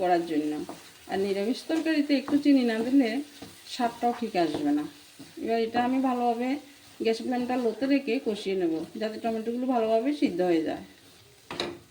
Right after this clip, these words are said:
কালারের জন্য এক চামচ কাশ্মীরি লঙ্কার গুঁড়ো দিয়ে দিচ্ছি।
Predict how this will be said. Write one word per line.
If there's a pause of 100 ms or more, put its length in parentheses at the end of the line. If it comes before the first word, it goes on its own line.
(500)
কালারের
জন্য (120)
এক
চামচ
কাশ্মীরি
লঙ্কার
গুঁড়ো
দিয়ে
দিচ্ছি।